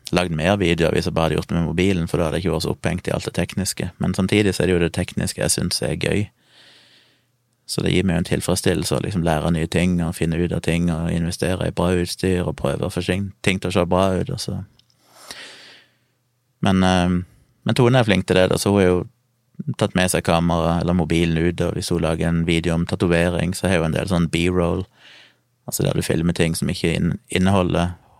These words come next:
hun som snakker, men at hun filmer at hun sitter på bussen eller trikken, eller bare filmer litt omgivelser, eller. Og det er mitt neste mål,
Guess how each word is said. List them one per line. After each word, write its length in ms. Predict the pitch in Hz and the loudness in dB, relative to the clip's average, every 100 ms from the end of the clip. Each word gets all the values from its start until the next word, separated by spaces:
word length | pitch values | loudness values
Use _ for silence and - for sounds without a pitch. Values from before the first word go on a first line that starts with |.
| - | -8
hun 240 | 90 87 98 - _ _ _ _ - | -2 0 -2 -8 _ _ _ _ -8
som 160 | - | -6
snakker, 400 | - 95 - 95 - _ - - - _ _ _ | -2 -2 -2 -6 -6 _ -20 -20 -20 _ _ _
men 80 | - | -4
at 80 | - | -2
hun 80 | - | 0
filmer 380 | 80 82 76 | 0 0 -2
at 100 | - | -4
hun 80 | - | -4
sitter 300 | 90 82 - | -2 -2 -2
på 100 | 87 | 0
bussen 380 | 85 87 - 85 | 0 -2 -2 -2
eller 160 | 82 78 | -2 0
trikken, 480 | 90 - - 87 80 | -2 -2 -2 0 0
eller 220 | 82 78 | -2 -2
bare 160 | - | -4
filmer 260 | - 85 82 87 | -2 -2 -2 -2
litt 180 | - | 0
omgivelser, 880 | 87 87 85 87 90 - 87 87 85 | 2 4 2 0 -2 0 0 0 0
eller. 220 | 85 92 - _ _ _ _ _ _ - - - - - _ _ _ _ | -2 -6 -8 _ _ _ _ _ _ -20 -20 -20 -20 -20 _ _ _ _
Og 80 | - | 0
det 80 | 123 | 4
er 80 | 104 | 4
mitt 160 | 95 - | 2 0
neste 320 | 92 95 - | 0 2 2
mål, 320 | 98 90 92 | 4 6 4